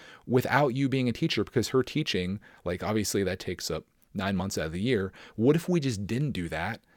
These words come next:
And we did YouTube and we did all this awesome stuff and made great content for people and grow this into something even bigger than what it already is, which is,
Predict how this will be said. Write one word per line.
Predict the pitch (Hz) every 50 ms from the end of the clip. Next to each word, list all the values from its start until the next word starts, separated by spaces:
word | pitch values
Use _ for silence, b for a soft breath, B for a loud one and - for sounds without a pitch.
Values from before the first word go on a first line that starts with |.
| b b b b -
And | 117 113
we | 120 131
did | 123 160 156 139
YouTube | 113 117 143 156 - - 127 110 107 104 101 -
and | - 110 104
we | 104 104 101 101 98 -
did | 101 - 147 -
all | - 135 139 151
this | 151 151 - -
awesome | 135 139 131 - 123
stuff | 113 - - 131 127 -
and | 120 107
made | 104 101 101
great | 104 113 123 127 127 -
content | - 127 120 120 - 123 98 101
for | - 107
people | 98 - 104 95 - 101 98 92 B B B B B
and | B 139 143 135 - - 127
grow | 107 117 127 147 170 202
this | 208 190 - 208
into | 190 170 156
something | - - 165 165 - 147 139
even | 151 147 143 127
bigger | 107 127 120 123 123
than | 113 110 104
what | 104 107
it | 107 104
already | 101 101 101 95 104 107
is, | 98 85
which | 98 101 - -
is, | 95 85 -